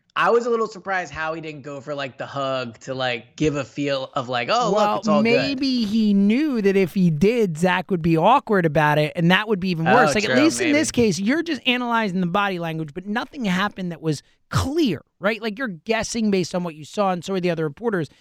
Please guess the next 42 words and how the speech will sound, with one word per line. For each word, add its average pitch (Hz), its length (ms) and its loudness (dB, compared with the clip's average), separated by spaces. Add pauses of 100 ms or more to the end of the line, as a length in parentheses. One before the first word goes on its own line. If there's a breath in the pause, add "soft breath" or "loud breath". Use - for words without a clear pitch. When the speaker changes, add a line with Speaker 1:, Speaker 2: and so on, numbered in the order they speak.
(220 soft breath)
Speaker 2:
If 202 160 -2
he 294 120 -2
goes 262 300 0
in 247 180 -2
for 226 160 -4
that 180 340 0
and 175 200 -4
Zach, 202 400 -2
like, 165 180 -4
kinda 175 260 -2
gives 175 300 -2
him 170 80 0
the 147 80 -2
stiff 240 400 -2
arm 170 320 -2
or 151 80 -6
something, 160 560 -2
then 277 320 0
it's, 208 200 -8
like, 170 280 -2
a 175 60 -2
much 320 640 -2
bigger 196 300 0
story. 190 440 -2 (260 soft breath)
So 247 400 0
I 269 140 -2
think 311 220 -8
he 262 120 -2
probably 214 460 -2
was, 190 300 -2
was 180 180 0
playing 226 500 -4
out 202 220 -6
the 170 100 -4
risk 190 460 -4
reward 202 560 0
there 277 280 0
and 214 220 0
said, 190 240 -2
"You 190 80 2
know 196 160 0
what? 214 300 0